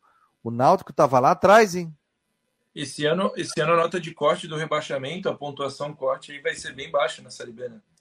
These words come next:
Speaker 2: Porque faltam quantas rodadas?
Speaker 1: O Náutico pega o Sampaio Corrêa e depois pega, na trigésima segunda rodada, de trinta e oito, pega o Sport.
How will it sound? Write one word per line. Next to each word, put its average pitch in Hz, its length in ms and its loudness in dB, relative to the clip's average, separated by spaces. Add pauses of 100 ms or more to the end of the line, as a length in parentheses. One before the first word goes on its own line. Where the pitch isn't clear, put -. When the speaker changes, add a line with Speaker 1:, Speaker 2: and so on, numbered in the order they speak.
(140)
Speaker 2:
Porque 127 400 -8
faltam 135 300 2
quantas - 280 -8
rodadas? 147 300 2 (760)
Speaker 1:
O - 80 -14
Náutico 139 400 0
pega 147 220 0
o - 20 -4
Sampaio 143 440 2
Corrêa 135 340 -2
e 180 60 -2
depois 156 420 -2
pega, 143 480 0 (420)
na 123 140 -2
trigésima 151 680 0
segunda 151 400 -2
rodada, 139 580 2
de 120 140 -4
trinta 139 320 -6
e 127 40 0
oito, 160 280 -2
pega 147 240 0 (200)
o 139 200 -4
Sport. - 760 -6